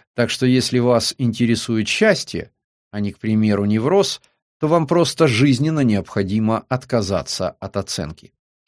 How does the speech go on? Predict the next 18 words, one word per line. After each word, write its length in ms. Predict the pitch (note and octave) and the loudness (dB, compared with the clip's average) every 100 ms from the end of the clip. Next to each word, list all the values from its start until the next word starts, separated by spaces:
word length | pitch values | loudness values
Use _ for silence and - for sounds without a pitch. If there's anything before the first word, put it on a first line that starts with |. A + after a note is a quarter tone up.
| - _ _ - | -20 _ _ -2
А 100 | B2 | 0
потому 520 | C3+ C#3 E3+ G3 F3 | 2 2 4 4 4
отдайте 560 | C#3+ C3+ B2 G3 F#3 C#3 | 4 2 4 4 4 0
предпочтение 800 | A#2+ A2+ A2+ G#2 - D3 C3 A2+ | -2 -2 -2 -4 -2 2 4 2
и 40 | |
свой 240 | G#2 G#2+ G2 | 0 -2 -2
голос 340 | G#2+ A2+ A2 | 0 0 -2
чувствам. 600 | - - G#2+ - D#2+ C2+ - _ _ _ _ | -4 -4 -4 -6 -10 -14 -18 _ _ _ _
Встаньте 440 | - - E3+ C3+ | -4 0 2 2
в 80 | B2+ | 0
позицию 560 | C3 A2+ A#2+ - A2+ G#2 | 0 0 0 0 -2 0
третьего, 640 | C#3 D#3+ C3+ C3 B2 - _ _ - | 2 2 2 2 2 0 _ _ -2
осознайте, 720 | C3 - C#3 D3+ F3+ F3+ - | 0 2 2 2 2 2 0
что 260 | C3+ - C3 | -4 0 0
для 200 | A#2 B2+ | 4 4
вас 380 | C#3+ D3+ - - | 6 4 2 -4
по-настоящему 840 | D3 C3 A#2+ - B2 A2 - G#2+ | 0 0 0 0 0 0 -2 -4
ценно, 520 | G#2 - F#3 F3 D#3 | -4 -2 0 0 -2